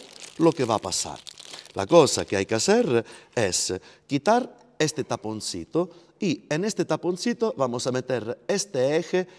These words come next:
que nos viene en el kit. Así que el amortiguador ya se va a instalar en esta posición. Ahora, el amortiguador,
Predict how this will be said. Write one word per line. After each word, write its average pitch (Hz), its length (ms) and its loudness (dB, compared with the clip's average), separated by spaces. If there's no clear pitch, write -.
que 139 120 0
nos 127 180 -2
viene 143 400 0
en 127 140 -2
el 113 160 -2
kit. - 360 -6
Así 190 280 2
que 120 260 2
el 147 140 2
amortiguador 143 920 2
ya 165 500 2
se 196 180 0
va 117 280 2
a 127 100 -2
instalar 160 680 0
en 202 140 -2
esta 208 220 -4
posición. 95 600 -6
Ahora, 165 380 4
el 170 140 0
amortiguador, 185 800 2